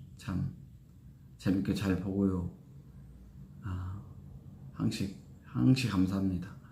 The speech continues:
<laughs> 이제 나이 먹으니까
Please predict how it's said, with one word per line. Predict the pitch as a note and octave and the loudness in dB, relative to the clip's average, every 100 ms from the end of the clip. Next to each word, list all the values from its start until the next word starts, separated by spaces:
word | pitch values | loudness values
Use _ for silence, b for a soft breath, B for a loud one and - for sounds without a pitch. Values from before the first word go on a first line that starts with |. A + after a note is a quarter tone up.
| - | -6
<laughs> | G2+ - - - - - B B B B B B - - - - - - - - - - - - - - - - - - - - - - - - - - - - - - - - - - - - - - | -6 -6 -16 -20 -20 -20 B B B B B B -20 -20 -20 -20 -20 -20 -20 -20 -20 -20 -20 -20 -20 -20 -20 -20 -20 -20 -20 -20 -18 -18 -18 -20 -20 -20 -20 -20 -20 -20 -20 -20 -20 -20 -20 -20 -14 -10
이제 | G#2 | -6
나이 | G2+ G2 A2 | 0 4 8
먹으니까 | A#2 A#2+ A2 - G#2+ A#2+ - | 10 10 8 4 0 -2 -4